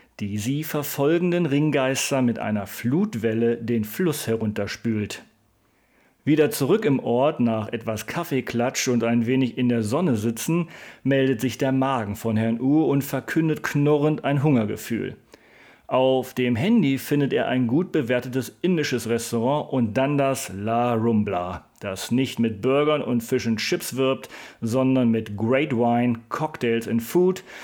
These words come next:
welches zumindest auf der Internetseite farbenfroh und interessant aussieht.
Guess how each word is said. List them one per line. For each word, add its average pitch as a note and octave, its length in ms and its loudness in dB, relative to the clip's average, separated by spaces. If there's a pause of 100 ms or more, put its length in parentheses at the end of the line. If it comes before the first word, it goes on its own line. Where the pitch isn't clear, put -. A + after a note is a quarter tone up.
(220)
welches C#3+ 720 0
zumindest C#3 920 2
auf A#2+ 180 -2
der - 120 -4
Internetseite A#2 800 0
farbenfroh C#3 800 -2
und B2+ 360 0
interessant A#2 640 -2
aussieht. G2 580 -8